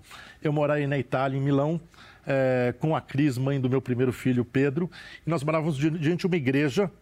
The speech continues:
no Corso Garibaldi, uma igreja que se chama Maria Coronata. E tem a estátua da Maria Coronata e ela tem escrito aos pés dela,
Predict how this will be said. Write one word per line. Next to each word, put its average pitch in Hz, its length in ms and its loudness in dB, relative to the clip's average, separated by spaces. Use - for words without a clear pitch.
no 143 160 0
Corso 147 320 0
Garibaldi, 156 560 0
uma 160 100 -2
igreja 143 240 0
que - 80 -12
se 139 80 -6
chama 147 240 0
Maria 151 380 0
Coronata. 139 680 -2
E 160 40 2
tem 156 160 -2
a 160 60 0
estátua 160 380 -2
da 156 80 0
Maria 143 260 0
Coronata 156 580 -2
e 160 60 2
ela 151 160 0
tem 151 180 -2
escrito 143 320 -2
aos 147 140 -2
pés 143 300 -2
dela, 147 280 0